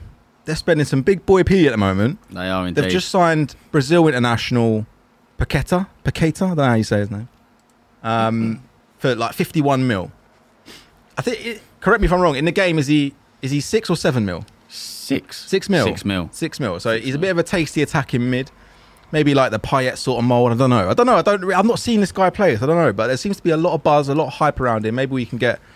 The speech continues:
Speaker 1: um, some West Ham fans. Congrats on hitting three K. We hit three K. Focal,
Speaker 2: Boom.
Speaker 1: you're sick, you know, bro.
Speaker 2: <laughs>
Speaker 1: Watch when you come in, bro. I'm gonna, I'm gonna sort you out. I'm gonna get you some nice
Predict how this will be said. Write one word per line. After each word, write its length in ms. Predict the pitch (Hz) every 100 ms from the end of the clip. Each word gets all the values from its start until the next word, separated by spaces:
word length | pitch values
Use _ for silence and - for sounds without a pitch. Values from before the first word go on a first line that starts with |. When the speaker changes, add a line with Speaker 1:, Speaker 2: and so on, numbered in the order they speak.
| - - -
Speaker 1:
um, 460 | - 107 107 107 104
some 200 | - 117
West 200 | 120 -
Ham 200 | 123 113
fans. 340 | - 104 98 - - -
Congrats 300 | 175 240 214
on 60 | 220
hitting 180 | 233 226
three 200 | 277 262
K. 340 | 320 165 95 - _
We 100 | 226
hit 140 | 277 262
three 180 | 302
K. 340 | 285 320 175 101 - _ _ _ _ _ _ _ - - - - -
Focal, 320 | - 233 262 -
Speaker 2:
Boom. 180 | -
Speaker 1:
you're 100 | 330
sick, 300 | 302 311 240
you 60 | 214
know, 200 | 156 120
bro. 260 | 104 92 143 - 269 - 233
Speaker 2:
<laughs> 400 | 196 208 - -
Speaker 1:
Watch 200 | 247 247
when 100 | 233
you 80 | 220
come 200 | 226 214
in, 140 | 180
bro. 140 | 110 98
I'm 160 | 127
gonna, 180 | 151 139 127
I'm 140 | 139
gonna 140 | 139
sort 280 | 135 - 175
you 140 | 135 156
out. 120 | 87
I'm 60 |
gonna 140 | 110 117
get 120 | 117
you 100 | 113
some 220 | - 113
nice 400 | 127 120 - -